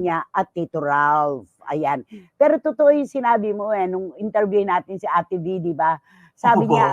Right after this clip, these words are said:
Speaker 1: napapansin daw niya na parang papasok sa mundo ng politika si Ryan Christian muna. Di ba?
Speaker 2: Opo. <laughs>
Speaker 1: Kasi, kasi yung pagiging ma-P R, sabi niya,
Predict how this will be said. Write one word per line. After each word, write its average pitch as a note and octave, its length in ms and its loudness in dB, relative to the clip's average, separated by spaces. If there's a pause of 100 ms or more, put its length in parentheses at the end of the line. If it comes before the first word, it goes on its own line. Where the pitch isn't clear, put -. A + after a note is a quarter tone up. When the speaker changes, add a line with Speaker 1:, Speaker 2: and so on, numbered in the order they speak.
Speaker 1:
napapansin A#3+ 800 0
daw G#3 160 0
niya F#3 320 -4
na F#3 80 -4
parang A3 400 -4
papasok G3 640 -6
sa - 160 -16
mundo G3+ 320 -4
ng G#3 160 -6
politika F3+ 720 -4 (320)
si - 240 -2
Ryan C4+ 400 6
Christian G#3 560 -2
muna. F3 480 -2 (240)
Di - 320 4
ba? F#3+ 160 4
Speaker 2:
Opo. A#2 480 -4 (140)
<laughs> - 340 -6
Speaker 1:
Kasi, B3+ 220 0 (400)
kasi B3+ 260 -4 (380)
yung A#3+ 180 0
pagiging A3 560 -2
ma-P G#3+ 400 -2
R, G3 380 2
sabi E3+ 340 -4
niya, F#3 320 -4